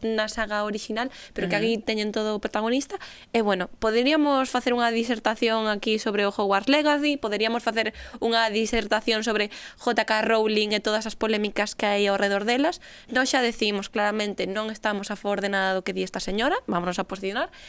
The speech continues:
Speaker 1: pero tampouco imos darlle máis bombo a isto, imos falar do importante, porque en Galicia, concretamente en Ourense, hai unha persoa, unha muller que estivo participando na traducción deste videoxogo do Hogwarts Legacy. Benvida, Laura Feijóo, que tal?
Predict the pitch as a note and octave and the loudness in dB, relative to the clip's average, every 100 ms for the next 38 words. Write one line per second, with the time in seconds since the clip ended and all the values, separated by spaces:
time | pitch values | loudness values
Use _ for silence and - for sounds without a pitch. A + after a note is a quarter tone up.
0 | - - B3 B3 A#3 B3+ C4+ B3 A#3+ A3+ | -10 -2 0 2 2 2 2 0 0 -2
1 | A3 A3 G#3+ G#3+ G#3+ G3+ G#3 G3+ G3+ G#3+ | -2 -2 -2 -2 -4 -4 -2 -2 0 0
2 | D4 - C#4 B3 C#4 - A3 G3+ G3 F#3+ | 0 -2 -2 -2 -2 -2 -2 0 -4 -4
3 | F#3+ - D4 F4 - - - - - C4+ | -4 -2 -2 -4 -10 -20 -20 -20 0 0
4 | C#4+ D#4+ - C#4 B3+ G#3+ G#3 B3+ - D4 | 2 -2 -2 0 2 2 2 0 -2 -2
5 | G#3 G3+ - G#3 G3+ G#3 G3+ G3 G3+ G3 | 0 -2 -2 0 0 2 0 0 0 0
6 | - C#4+ B3 A3 A#3 A#3+ B3+ - A#3 A#3 | 0 2 2 2 0 -2 -4 -2 -2 0
7 | A#3+ A#3 A3+ A3 - - - - G3 - | 0 0 -2 -4 -8 -20 -10 -4 -2 0
8 | A#3 C4 B3+ G#3 G3+ A#3 - G#3+ - B3 | 0 0 0 -2 -2 -4 -4 -6 -2 2
9 | C#4 A#3+ A3+ A3+ G#3+ G#3+ A3 A#3+ B3 A3 | 2 0 -2 -2 -2 0 0 0 -2 -2
10 | G#3 G3+ - G3+ G3+ G3+ G#3+ G#3 G3 - | -2 -2 -2 -4 -4 -4 -2 0 0 0
11 | A#3+ D#4 A#3 G3+ F#3+ - G3+ G3+ G3+ G#3 | 2 2 2 4 2 2 2 2 2 2
12 | G3 A#3+ E4+ - - - - G#3+ A3 A#3+ | 2 0 -2 -4 -16 -18 -4 0 2 4
13 | A3+ G#3+ G#3+ A3 G#3+ A#3 A3+ A3+ G#3+ A#3 | 4 2 0 0 -2 0 -2 0 2 2
14 | G3 | 2